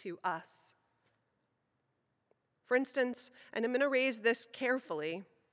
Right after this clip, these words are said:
I've long been aware that in every church I have ever served or been a member of,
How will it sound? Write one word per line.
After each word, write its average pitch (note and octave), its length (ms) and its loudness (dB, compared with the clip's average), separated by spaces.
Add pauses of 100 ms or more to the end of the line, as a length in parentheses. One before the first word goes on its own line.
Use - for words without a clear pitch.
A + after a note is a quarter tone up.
(1300)
I've A#3+ 140 -2
long E4 320 4
been F4+ 120 4
aware A3+ 400 6
that G3 200 2
in G#3 160 0
every D4 320 -2
church A#3+ 520 0
I G#3+ 80 -4
have G#3+ 200 -6
ever B3 280 0
served F#3 720 -2 (280)
or G3 100 -4
been G#3 160 0
a G3+ 60 0
member A3 440 0
of, E3+ 320 0